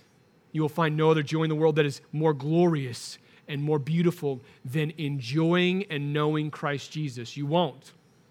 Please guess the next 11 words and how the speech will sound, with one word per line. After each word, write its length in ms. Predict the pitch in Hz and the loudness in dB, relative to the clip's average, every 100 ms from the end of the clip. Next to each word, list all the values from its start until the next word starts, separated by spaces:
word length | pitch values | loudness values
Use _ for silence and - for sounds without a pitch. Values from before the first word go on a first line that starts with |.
| _ _ _ | _ _ _
And 160 | 147 139 | -8 -6
so 280 | - 156 139 | -2 -2 -2
I 180 | 143 | 0
would 140 | 151 143 | 0 0
ask 360 | 139 131 - - | 0 -4 -8 -8
that 180 | 131 139 | -8 -8
you 200 | 135 127 | -10 -10
do 280 | 120 139 123 | -8 -10 -10
come 340 | - 139 123 | -12 -12 -12
to 120 | 117 | -14
this 320 | 117 113 - | -14 -14 -16